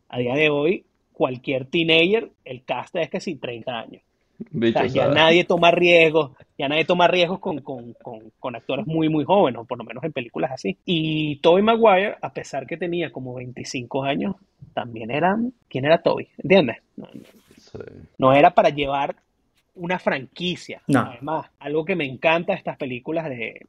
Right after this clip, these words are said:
Speaker 1: de Spider-Man es que Tobey, de verdad, <laughs> el bicho es demasiado patético, ¿entiendes? Y tú ves las caras que ponen,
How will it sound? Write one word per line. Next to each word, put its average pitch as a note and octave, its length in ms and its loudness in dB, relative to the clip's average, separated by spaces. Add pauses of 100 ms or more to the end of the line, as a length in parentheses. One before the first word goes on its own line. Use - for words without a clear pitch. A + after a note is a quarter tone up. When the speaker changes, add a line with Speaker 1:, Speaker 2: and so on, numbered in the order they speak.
Speaker 1:
de C#3 140 -12
Spider-Man C3+ 580 -6 (560)
es - 140 -12
que D3+ 140 -4
Tobey, D#3 360 6
de E3+ 100 4
verdad, A#2+ 500 -8
<laughs> - 80 -18
el - 720 -8 (340)
bicho - 240 0 (220)
es G3 100 -2 (180)
demasiado G3 540 0
patético, G3 640 -4 (540)
¿entiendes? F3 480 4 (640)
Y F3+ 120 0
tú F3+ 220 4
ves A3+ 280 4
las G#3 200 -6
caras A#3+ 240 -4
que A#3+ 140 -6
ponen, F#3 420 -2